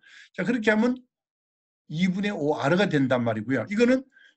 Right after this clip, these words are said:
두 개 병렬이니까 이 분의 R, 이 분의 R 이렇게 되잖아요. 그러면 더한 거잖아요. R. 그런데 최고 작은 거는 뭐가 되냐 하면 요거잖아요. 사 분의 R이 제일 작잖아요. 그래서 가번이 답이 된다는 말이 되는 거거든요.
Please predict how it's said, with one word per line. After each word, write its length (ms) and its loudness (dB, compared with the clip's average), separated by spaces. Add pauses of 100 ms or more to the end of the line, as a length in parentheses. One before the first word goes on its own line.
두 180 -4
개 200 2
병렬이니까 800 0
이 120 4
분의 240 4
R, 280 2 (640)
이 100 -12
분의 180 -8
R 140 -6
이렇게 280 -10
되잖아요. 580 -10
그러면 340 0 (280)
더한 260 -2
거잖아요. 460 -4
R. 280 -8 (300)
그런데 420 -4
최고 380 -2
작은 400 2
거는 220 4
뭐가 200 2
되냐 320 0
하면 320 0 (140)
요거잖아요. 500 0
사 260 2
분의 200 0
R이 160 -4
제일 180 -8
작잖아요. 580 -12 (320)
그래서 260 -10 (280)
가번이 500 0
답이 280 -8
된다는 480 -2
말이 460 0
되는 240 2
거거든요. 500 -6